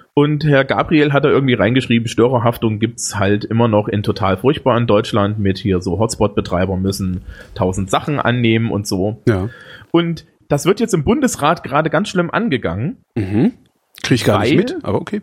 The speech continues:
Speaker 2: Hm.
Speaker 1: ähm, da ja, das ist so im netzpolitischen Umfeld hat man das gehört.
Speaker 2: Mhm.
Speaker 1: Aber ich finde das ganz interessant, was da anscheinend dahinter zu stecken scheint. Was da dahinter zu stecken scheint, ist die Tatsache, dass die Länder ja die Probleme mit der, mit den Flüchtlingen haben.
Speaker 2: Ja.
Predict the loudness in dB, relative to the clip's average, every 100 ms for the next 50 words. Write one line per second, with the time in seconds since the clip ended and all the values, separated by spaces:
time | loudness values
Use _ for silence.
0 | -10 -16 -16 _ _ 0 2 0 -4 -4
1 | 0 2 2 0 -4 -10 -10 -12 _ _
2 | _ -16 0 0 0 -4 -4 0 0 0
3 | 0 0 -2 -2 -2 0 0 0 -2 -4
4 | -6 -6 -2 -2 -2 0 2 0 -2 -2
5 | -2 -2 0 0 -2 -2 -2 0 0 0
6 | -6 -14 -18 -6 -4 -2 -2 0 0 2
7 | 2 0 0 -4 -4 -4 -2 -2 -2 -4
8 | -2 -2 0 0 0 0 -2 -6 -6 -8
9 | -6 -4 -2 -2 -4 -6 -2 -2 0 -2
10 | 0 -2 -2 0 2 2 0 0 0 0
11 | 0 0 2 2 2 2 0 0 0 0
12 | -2 -2 -2 -2 -2 -4 -6 -10 -12 -10
13 | 0 0 0 -4